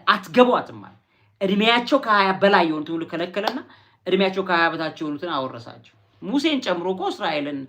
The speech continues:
ከነአንን የተስፋ ይደረግላቸው ምድር አልገቡም። በቃ እዛው ቀ-፣ ቆጫቸው። ለምን?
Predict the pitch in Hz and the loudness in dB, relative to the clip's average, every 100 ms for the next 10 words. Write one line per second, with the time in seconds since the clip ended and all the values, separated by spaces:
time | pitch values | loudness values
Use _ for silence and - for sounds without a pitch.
0 | - _ _ 143 - 147 143 143 127 120 | -16 _ _ -12 -6 -4 -4 -4 -6 -8
1 | 123 135 131 143 127 127 127 127 120 139 | -10 -12 -10 -8 -8 -10 -10 -10 -8 -10
2 | 208 381 294 113 - - _ _ _ _ | -8 -8 -8 -10 -12 -20 _ _ _ _
3 | _ _ _ _ _ _ _ _ - - | _ _ _ _ _ _ _ _ -6 -4
4 | 101 95 - 131 160 151 143 143 - 165 | -6 -12 -12 -4 -2 -2 -6 -8 -6 -6
5 | - 113 - 180 233 | -8 -12 -4 0 0